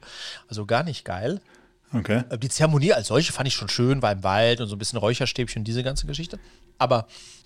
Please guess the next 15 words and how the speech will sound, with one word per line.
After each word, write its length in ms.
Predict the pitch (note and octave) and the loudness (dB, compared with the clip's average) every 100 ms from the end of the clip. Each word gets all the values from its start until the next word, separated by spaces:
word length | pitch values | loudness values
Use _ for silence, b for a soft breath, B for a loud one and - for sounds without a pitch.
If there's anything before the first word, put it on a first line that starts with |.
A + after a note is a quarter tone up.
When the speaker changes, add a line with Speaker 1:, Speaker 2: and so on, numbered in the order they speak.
| _ | _
Speaker 1:
mh, 400 | D3+ C3+ C3 A#2+ | -4 -2 -4 -8
würde 160 | D3 D3+ | -2 0
ich 80 | C#3+ | 0
nicht 120 | C#3+ | 2
weiterempfehlen. 400 | A#2+ A2 G2+ G#2+ | 2 2 0 0
Julia 240 | A2+ F3 B2 | 2 4 4
hat 100 | - | 4
auch, 320 | C#3 - - B B | 4 4 0 B B
Julia 200 | - D3 | -2 2
hatte 280 | C3 B2+ A2 - B B | 4 4 0 -2 B B
Magenverstimmung. 1300 | C#3+ C#3+ C#3 D3 B2+ - - - - - D4+ D#4 B3+ - B | -2 2 2 2 0 0 0 0 -4 -8 -2 0 0 -6 B
Und 140 | E3 F3+ | -2 -2
das 160 | E3+ | 0
Geile 380 | - E3 A#3 G3 | 2 2 4 4
war, 200 | C3 D3+ | 6 4